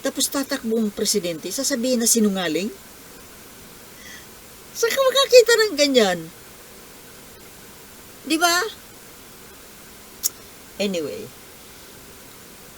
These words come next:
yun lamang po, mga kababayan, yung tungkol dito sa mag-aamang Duterte na to.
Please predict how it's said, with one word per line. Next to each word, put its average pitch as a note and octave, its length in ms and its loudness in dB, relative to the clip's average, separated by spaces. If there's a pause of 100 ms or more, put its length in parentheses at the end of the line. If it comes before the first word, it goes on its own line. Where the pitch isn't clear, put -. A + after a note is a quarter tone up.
(180)
yun G3 160 0
lamang G3+ 320 4
po, F#3+ 160 -4
mga F#3 240 -4
kababayan, E3 640 -4
yung D#3 320 -10 (160)
tungkol F3 400 -2
dito E3+ 240 -4
sa D#3 240 -6
mag-aamang D#3 560 -8
Duterte D3 480 -4
na C#3 80 -8
to. - 160 -18